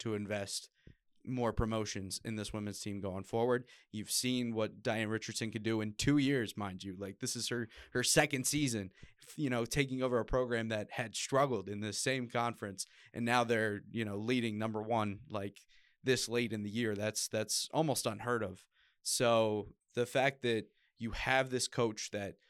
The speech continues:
people can get behind, you have these players that people are gonna want to root for, I feel like it'd be foolish not to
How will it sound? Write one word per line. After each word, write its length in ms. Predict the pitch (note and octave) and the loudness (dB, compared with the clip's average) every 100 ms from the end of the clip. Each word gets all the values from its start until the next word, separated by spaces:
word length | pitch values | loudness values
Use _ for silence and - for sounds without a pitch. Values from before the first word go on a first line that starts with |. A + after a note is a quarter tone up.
| _ _ _ _ | _ _ _ _
people 240 | C3 A#2+ | -4 -2
can 200 | A2+ A#2 | -4 -4
get 200 | A2+ A2 | 0 0
behind, 500 | A2 A2 G#2 G2 G2+ | 0 0 -2 -4 -6
you 80 | A2 | -4
have 160 | A2+ G2+ | -4 -4
these 160 | G#2+ | -6
players 400 | - - A#2+ A2+ | -4 2 4 4
that 140 | A2 G2 | 2 0
people 240 | A#2 A2 | -2 0
are 40 | G#2 | 0
gonna 280 | G#2 G2 | 0 -2
want 300 | F#2+ G#2 A2+ | -2 -2 -2
to 100 | - | -2
root 260 | G#2+ A2 - | -2 -2 -4
for, 360 | - A2 G#2+ - _ _ _ _ _ _ | -2 0 0 -4 _ _ _ _ _ _
I 80 | B2+ | -4
feel 200 | - C#3 | 2 4
like 180 | B2+ B2 | 4 2
it'd 100 | A#2+ | -2
be 140 | A#2+ | -2
foolish 520 | A2+ C3+ B2 A#2 - A#2+ | -2 0 2 0 0 0
not 360 | B2 C#3 - | 4 4 2
to 340 | - A#2 G2 | -2 -2 -2